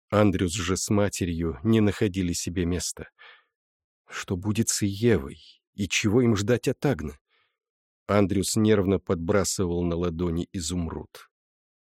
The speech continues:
Камень был совершенно спокоен, и это настораживало ещё больше. Однако пришлось собираться на работу. Андрюс знал, что может положиться лишь на Тихона, и приказал,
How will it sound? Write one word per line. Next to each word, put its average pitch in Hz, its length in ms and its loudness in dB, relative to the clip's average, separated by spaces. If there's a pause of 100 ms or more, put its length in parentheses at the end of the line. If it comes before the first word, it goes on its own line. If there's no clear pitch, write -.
(200)
Камень 131 400 4
был 120 180 2
совершенно 123 640 0
спокоен, 95 640 -4 (680)
и 95 140 -2
это 90 360 -2
настораживало 90 720 2
ещё 92 460 -2
больше. - 520 -8 (1120)
Однако 151 480 2
пришлось 131 500 0
собираться 98 520 0
на 90 140 -2
работу. - 560 -8 (680)
Андрюс 95 420 0
знал, 95 420 2
что - 300 -6
может 87 480 -4
положиться 90 580 -4
лишь 90 280 -2
на 85 140 -4
Тихона, 82 500 -4
и 104 120 0
приказал, 98 680 0